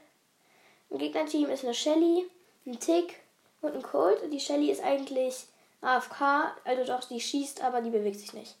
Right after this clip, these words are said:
Okay, Daryl hat ein Tor geschossen, yippie. Erst Tor direkt. Wir müssen Gegnerteam, das haben wir noch nicht gemacht.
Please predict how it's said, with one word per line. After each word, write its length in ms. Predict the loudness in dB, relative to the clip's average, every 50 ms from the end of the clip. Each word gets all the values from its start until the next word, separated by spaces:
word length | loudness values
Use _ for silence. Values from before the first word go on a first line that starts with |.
| _ -20 -20 -20 -18 -18 -16 -16 -6 -2
Okay, 220 | 4 6 6 6
Daryl 240 | 8 8 8 8 8
hat 120 | 6 6 4
ein 60 | 6
Tor 180 | 8 8 8
geschossen, 340 | 8 6 2 0 2 2 2
yippie. 560 | 4 4 6 6 6 6 4 4 4 2 0 -2 -6 -12 -18 -20 -20 -20 -20 -20 -20 -8 _
Erst 260 | 0 0 0 0 -4 0
Tor 180 | 4 4 6
direkt. 540 | 6 4 4 2 0 -2 -2 -6 -12 -18 -18 -20 _ _ _ _ -20 -20 -20 _ -18 -6
Wir 100 | -2 0
müssen 180 | 2 2 2 2
Gegnerteam, 540 | 0 0 0 -2 -2 -2 -2 -2 -4 -4 -4
das 240 | -4 -6 -6 -6
haben 140 | -8 -6 -6
wir 80 | -4 -6
noch 260 | -6 -6 -6 -6 -6
nicht 220 | -6 -8 -8 -6
gemacht. 580 | -8 -6 -6 -6 -8 -8 -10 -10 -10 -10 -10 -12